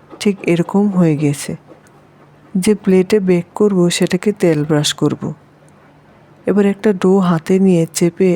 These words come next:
একসাথে করে নিতে হবে, কারণ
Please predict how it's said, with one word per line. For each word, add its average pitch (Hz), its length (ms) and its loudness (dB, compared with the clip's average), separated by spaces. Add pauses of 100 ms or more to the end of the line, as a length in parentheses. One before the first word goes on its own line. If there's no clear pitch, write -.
(120)
একসাথে - 380 -4
করে 196 240 0
নিতে 165 280 0
হবে, 143 300 0 (2250)
কারণ 196 260 2